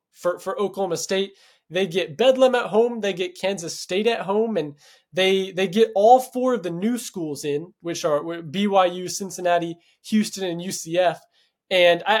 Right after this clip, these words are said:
actually have the Cowboys losing at U C F, but I think all four of those games are extremely winnable.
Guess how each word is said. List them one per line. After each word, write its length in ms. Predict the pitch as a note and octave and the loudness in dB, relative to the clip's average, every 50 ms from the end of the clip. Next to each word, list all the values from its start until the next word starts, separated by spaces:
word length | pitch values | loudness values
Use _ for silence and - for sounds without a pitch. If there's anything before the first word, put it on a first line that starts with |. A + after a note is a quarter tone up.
| A3+ | 4
actually 220 | C4 C4 - D#4 C4+ | 2 2 4 0 0
have 140 | D4+ B3+ | 0 0
the 60 | A3+ A3 | -2 0
Cowboys 420 | - A3 A#3 A#3 A3+ A3 D3+ - | 2 2 2 4 2 0 0 0
losing 400 | D#3+ F#3 A3 A#3 A3 D4 C#4+ C4 | -2 -2 -2 -2 -2 -2 0 0
at 180 | B3 A#3+ A3+ G#3 | 0 0 0 -2
U 140 | A3 B3+ | -4 -4
C 200 | B3 - - G3 | -4 -6 -4 0
F, 240 | F#3+ A#3 D4+ D4+ - | 0 0 0 -2 0
but 240 | - A3 F#3+ - - _ _ _ _ _ | 2 2 2 2 -2 _ _ _ _ _
I 80 | B3 C4+ | -2 -2
think 180 | C4+ D#4 C4 - | -2 -2 -4 0
all 140 | A#3 A#3+ A#3 | 0 0 0
four 220 | A#3 - C4 C4 | 2 4 4 6
of 40 | A#3+ | 6
those 140 | A3 F#3+ E3+ | 4 0 0
games 240 | D3+ G#3 G#3 G3+ - | -2 -2 -2 0 0
are 100 | F#3 F3 | -2 -2
extremely 540 | E3+ E3+ - - - D#4 E4+ E4 C#4+ A3+ F#3+ | -2 -4 -10 -10 -8 -8 -6 -4 -4 -4 -2
winnable. 480 | D#3 D#3 D3 D3+ - _ - - - | -2 -4 -4 -6 -8 _ -16 -16 -16